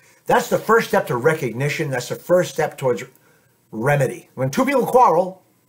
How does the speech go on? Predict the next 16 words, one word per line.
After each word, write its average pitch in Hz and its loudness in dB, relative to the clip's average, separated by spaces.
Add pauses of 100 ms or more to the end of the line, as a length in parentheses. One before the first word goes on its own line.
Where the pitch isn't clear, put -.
(460)
they 131 -4
usually 165 -2
quarrel, 156 2
quarrel 165 4
over 139 -4
a, 127 0
an 123 -6
object, 135 -2
right? 143 2 (420)
Both 240 6
may 220 2
claim 196 0 (120)
a 127 -10
watch 123 -8
over, 123 2
or 127 2